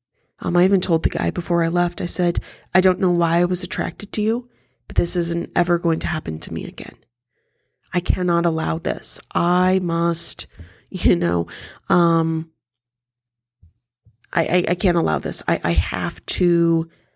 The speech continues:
figure out what is going on." And I knew that some of it was me.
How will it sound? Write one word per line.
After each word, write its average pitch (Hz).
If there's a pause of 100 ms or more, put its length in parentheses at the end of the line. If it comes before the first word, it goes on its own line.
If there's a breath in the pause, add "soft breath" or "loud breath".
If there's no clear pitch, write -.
(380 soft breath)
figure 170
out 170
what 175
is 165
going 165
on." - (480 loud breath)
And 214
I 220
knew 247
that 180 (120)
some 202
of 175
it 160
was -
me. 160